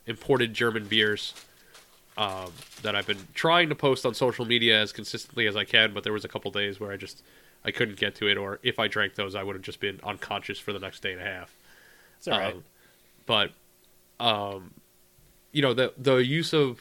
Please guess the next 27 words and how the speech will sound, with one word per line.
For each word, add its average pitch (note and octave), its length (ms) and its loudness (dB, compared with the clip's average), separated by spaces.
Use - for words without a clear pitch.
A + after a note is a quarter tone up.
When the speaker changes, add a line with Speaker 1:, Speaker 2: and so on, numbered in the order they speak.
Speaker 1:
noble A#2+ 440 2
hops - 560 -4
in A2 80 -4
a A#2 40 0
lot A2 180 4
of A2 80 0
those A2+ 420 0
is A2 180 -8
really A#2 220 0
present, A2+ 420 -2
and G#2+ 200 -4
so A2+ 160 0
I've G#2 60 0
been A2 100 2
enjoying A2+ 380 0
them. A#2+ 240 0
Speaker 2:
No, D#3+ 160 6
I've C#3+ 200 4
been D#3 120 -4
enjoying C3+ 320 0
them A#2 140 -4
for A2 100 -12
the G#2 80 -10
most A2+ 240 -8
part, G2 220 -6
too. A2 220 -4
I, A2+ 300 -2